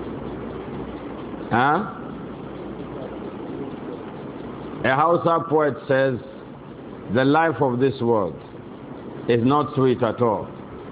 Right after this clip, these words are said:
but nobody wants to live it." <laughs> Even though you say it's not sweet, Allah, it's full of problems and all that. But do you want to go? You say, "No, I don't want to go yet.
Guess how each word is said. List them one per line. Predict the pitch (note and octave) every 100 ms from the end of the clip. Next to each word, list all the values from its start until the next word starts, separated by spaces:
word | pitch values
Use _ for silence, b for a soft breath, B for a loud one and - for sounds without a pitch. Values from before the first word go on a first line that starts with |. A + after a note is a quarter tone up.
| - A2
but | B2
nobody | C#3+ D3 C#3+ C#3+
wants | C3+ C3 -
to | B2
live | A2+ F#2+ F2+
it." | - - - - - - - - - - - - - -
<laughs> | C#3 - A#2+ - - - - - - - - - - - - - - - -
Even | G3 G3+ F#3+
though | F#3+
you | F3+ D#3
say | E3+ E3
it's | C#3
not | D3+ D#3+ -
sweet, | C#3+ B2
Allah, | A#2+ B2+ C3+ B2+
it's | A#2
full | - D#3
of | D3 -
problems | C#3+ C#3+ C3+ A#2+ A#2
and | A#2
all | B2+ B2
that. | A2 F2 - - - - -
But | C#3+
do | D3
you | F3+
want | F#3+ F3 C#3+
to | D3
go? | D3 D3
You | C3+
say, | C3
"No, | B2+ C#3
I | C3 B2
don't | C3+ C3+
want | B2
to | A#2+
go | G#2 A2
yet. | G2+